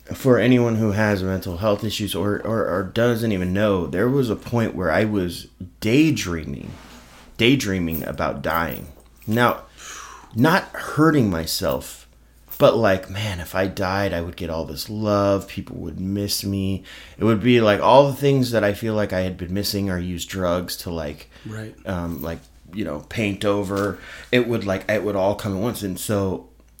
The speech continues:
Speaker 1: I wanna be very clear. There are people that have, you know, that are, it's, you know, they have a tendency to like, where they might actually wanna hurt themselves. I never thought about like actually hurting myself, but the, the thought of like, man,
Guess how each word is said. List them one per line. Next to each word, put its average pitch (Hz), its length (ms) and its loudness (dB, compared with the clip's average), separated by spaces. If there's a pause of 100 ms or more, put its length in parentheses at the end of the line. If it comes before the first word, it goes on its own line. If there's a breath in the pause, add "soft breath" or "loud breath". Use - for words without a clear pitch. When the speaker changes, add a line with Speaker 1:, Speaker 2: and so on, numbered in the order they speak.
(160)
Speaker 1:
I 139 40 2
wanna 147 180 4
be 143 120 4
very 107 320 4
clear. 113 580 2
There 107 240 0
are 117 140 4
people 127 340 -4
that 98 140 -4
have, 95 460 -2 (680 soft breath)
you 101 160 -4
know, 85 220 -6
that 98 160 -4
are, 95 180 -4 (120)
it's, 98 300 -4 (960 loud breath)
you 104 140 -6
know, 90 120 -4
they 104 160 -2
have 107 180 2
a 107 40 -2
tendency 104 540 -2
to 87 80 0
like, 71 480 -4
where 92 120 2
they 101 120 2
might 101 200 2
actually 73 320 -2
wanna 78 200 -4
hurt 95 160 -2
themselves. 78 380 -6
I 90 80 0
never 113 220 2
thought 92 360 0
about 85 440 0 (360 loud breath)
like 92 160 -4
actually 95 440 -4
hurting 92 260 -2
myself, 110 420 -2
but - 120 -12
the, 87 180 -6 (100)
the 87 120 -8
thought 107 400 2
of 107 100 -2
like, 80 260 -8
man, 82 440 -12